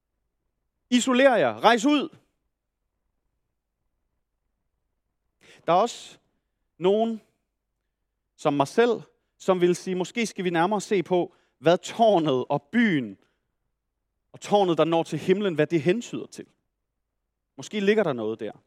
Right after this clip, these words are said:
Det mener jeg, det gør. Det tårn, de vil bygge, det skal nå til himlen. Det er en vigtig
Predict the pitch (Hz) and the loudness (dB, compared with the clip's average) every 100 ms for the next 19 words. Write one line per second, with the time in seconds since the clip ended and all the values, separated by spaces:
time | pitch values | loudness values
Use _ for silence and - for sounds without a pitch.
0 | - 226 240 220 151 139 127 123 151 _ | -4 0 2 2 2 0 -2 -2 -4 _
1 | _ _ _ 233 240 240 254 202 180 170 | _ _ _ -4 -2 0 0 -2 -4 -6
2 | - 196 226 180 110 _ _ _ _ _ | -4 -2 0 0 -4 _ _ _ _ _
3 | _ _ _ _ _ _ 165 160 185 175 | _ _ _ _ _ _ -8 -2 -2 2
4 | 190 175 156 147 165 175 147 156 151 131 | 0 0 -4 -4 -4 -4 -2 -4 -4 -2
5 | 190 - - 123 | -2 -2 -14 -16